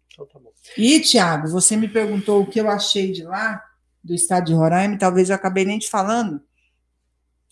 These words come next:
Speaker 2: Roraima, eu imaginava que era uma cidade extremamente, um estado pobre, abandonado, é,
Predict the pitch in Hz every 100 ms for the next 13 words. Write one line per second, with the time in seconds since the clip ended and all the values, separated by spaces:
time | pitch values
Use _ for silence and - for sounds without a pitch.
0 | _ _ _ _ - 214 196 214 220 143
1 | 143 - _ - 196 202 196 185 185 185
2 | 190 202 - 190 185 185 196 196 180 151
3 | 139 - 262 185 185 - 175 175 170 -
4 | 190 208 196 180 175 - - 160 151 143
5 | 175 180 170 - 170 165 165 _ 196 214
6 | 226 220 247 240 - _ - 180 180 196
7 | 180 160 156 175 196 185 208 208 - _
8 | - - _ _ _ - 165 160 156 151
9 | 151 147 151 160